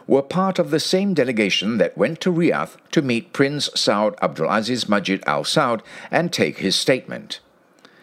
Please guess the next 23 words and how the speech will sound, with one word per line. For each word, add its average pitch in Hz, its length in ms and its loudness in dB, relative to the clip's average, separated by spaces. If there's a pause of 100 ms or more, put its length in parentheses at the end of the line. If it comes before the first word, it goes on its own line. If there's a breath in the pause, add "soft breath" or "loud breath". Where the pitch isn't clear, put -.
(600 loud breath)
Najib 110 340 0
had 80 160 -2
received 98 460 0
four 143 440 2
letters 90 380 -2
from 65 240 -2
Saudi 92 400 0
royals 117 480 0 (220 loud breath)
confirming 131 680 0
the - 120 2
two 208 240 -2
point 151 300 -2
six - 300 0
billion 147 500 0
ringgit 98 340 0 (140)
Arab 110 460 0
donation. 92 680 0 (640 loud breath)
These 123 300 0
were 120 260 2
signed 90 720 0
by 110 180 2
Prince 82 460 -2
Saud. 69 320 -2